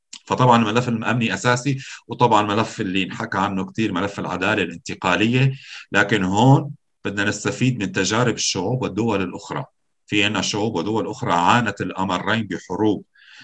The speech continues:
آه، كارثية وقدرت تتجاوز هاي المرحلة.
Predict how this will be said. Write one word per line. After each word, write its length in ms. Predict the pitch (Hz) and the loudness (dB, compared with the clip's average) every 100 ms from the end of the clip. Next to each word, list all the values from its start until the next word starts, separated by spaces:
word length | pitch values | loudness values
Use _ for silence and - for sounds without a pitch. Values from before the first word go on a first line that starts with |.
| - _ - | -20 _ -4
آه، 80 | 87 | -2
كارثية 920 | - 117 110 92 - 92 90 131 147 _ _ _ _ | 4 4 4 2 -4 -2 2 2 -2 _ _ _ _
وقدرت 680 | 101 110 110 139 156 135 120 | -2 0 0 2 4 6 4
تتجاوز 640 | - 101 95 127 120 - | 0 -4 2 4 4 2
هاي 160 | 90 87 | -2 -4
المرحلة. 600 | 80 85 - 87 92 | -4 -6 -6 -6 -6